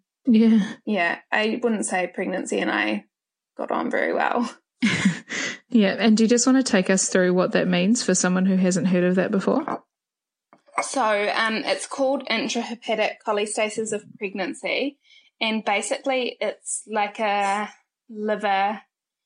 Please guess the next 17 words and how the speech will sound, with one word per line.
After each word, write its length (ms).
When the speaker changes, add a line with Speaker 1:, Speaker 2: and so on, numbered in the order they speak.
Speaker 2:
disorder 540
that's 260
specific 600
to 100
pregnancy. 800
So 320
for 140
some 400
reason, 640
things 520
in 240
that 260
area, 460
s-, 300
like, 300
to, 120
for, 200